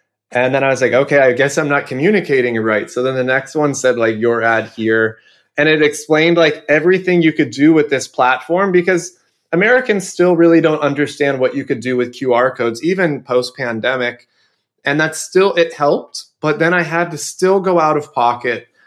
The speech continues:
and do numerous collaborations where I gave advertisers free ad space just so people could see, like, people, clothing, products, anything on the packaging.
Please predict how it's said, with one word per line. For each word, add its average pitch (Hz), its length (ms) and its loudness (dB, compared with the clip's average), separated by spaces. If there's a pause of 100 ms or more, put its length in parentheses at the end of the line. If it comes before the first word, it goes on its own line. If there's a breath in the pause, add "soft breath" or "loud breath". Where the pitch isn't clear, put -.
(240 soft breath)
and 139 280 -2
do 135 120 -4
numerous 160 640 -2
collaborations 123 1040 -2
where 120 120 -4
I 117 100 0
gave 135 420 0 (120)
advertisers 123 760 -4
free 127 380 -10
ad 113 320 -2
space - 380 -8
just 226 240 -2
so 202 140 0
people 185 380 -4
could 127 220 -14
see, 160 480 -2
like, 104 260 -4 (360)
people, 165 540 0
clothing, 143 640 0
products, 170 800 -2
anything 185 520 -2
on 131 140 -2
the 113 80 -6
packaging. 110 800 -8